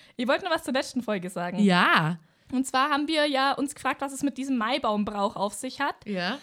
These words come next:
Speaker 1: Ähm, eine liebe Hörerin hat das aufgeklärt und
Speaker 2: Geil.
Speaker 1: zwar,
Speaker 2: Schieß
Speaker 1: ähm,
Speaker 2: los.
Speaker 1: und hat sie noch eine geile Info. Und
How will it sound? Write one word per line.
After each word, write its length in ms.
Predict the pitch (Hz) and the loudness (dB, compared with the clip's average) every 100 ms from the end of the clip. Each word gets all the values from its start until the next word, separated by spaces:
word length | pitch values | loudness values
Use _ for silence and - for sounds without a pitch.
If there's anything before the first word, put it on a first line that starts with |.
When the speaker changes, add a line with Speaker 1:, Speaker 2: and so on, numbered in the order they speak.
| _ | _
Speaker 1:
Ähm, 260 | - 254 254 | 0 2 4
eine 140 | 254 269 | 2 2
liebe 260 | 294 294 | 2 0
Hörerin 600 | 277 254 294 302 294 285 | 2 4 2 0 -2 -2
hat 180 | 277 - | -2 -6
das 140 | 269 | -8
aufgeklärt 920 | - 320 - 220 - 220 180 220 254 | -2 -2 -2 -10 -8 -8 -2 -2 -2
und 180 | 214 247 | -4 -2
Speaker 2:
Geil. 120 | 190 185 185 | 4 6 8
Speaker 1:
zwar, 200 | 185 320 | 6 2
Speaker 2:
Schieß 280 | - 269 269 | 2 4 6
Speaker 1:
ähm, 60 | 277 | 6
Speaker 2:
los. 180 | 226 - - - | 4 2 -14 -8
Speaker 1:
und 180 | 240 254 | -2 0
hat 140 | 285 285 | -2 0
sie 60 | |
noch 80 | 277 | 2
eine 120 | 285 240 | 2 2
geile 260 | 233 277 | 0 0
Info. 400 | 208 262 - 208 | 0 -2 0 0
Und 260 | 190 226 | 0 -2